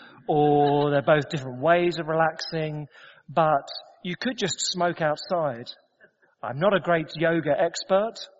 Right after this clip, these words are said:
but you could do it in your lounge, I would imagine. But no, no, no, no.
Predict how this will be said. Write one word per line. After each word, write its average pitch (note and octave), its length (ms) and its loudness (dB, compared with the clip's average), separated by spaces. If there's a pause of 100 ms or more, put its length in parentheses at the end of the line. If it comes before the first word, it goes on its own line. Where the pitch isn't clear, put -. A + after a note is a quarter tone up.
(600)
but E3 160 -10
you D#3+ 100 -10
could A#3 220 -4
do G3 140 0
it F3+ 100 2
in F3 100 -2
your E3+ 340 -4
lounge, D#3 640 0
I D3 120 0
would D3+ 80 -2
imagine. D#3 520 -4 (480)
But E4+ 120 -8
no, A3 100 2
no, F3 80 0
no, A#2 160 -8
no. A#2 120 -12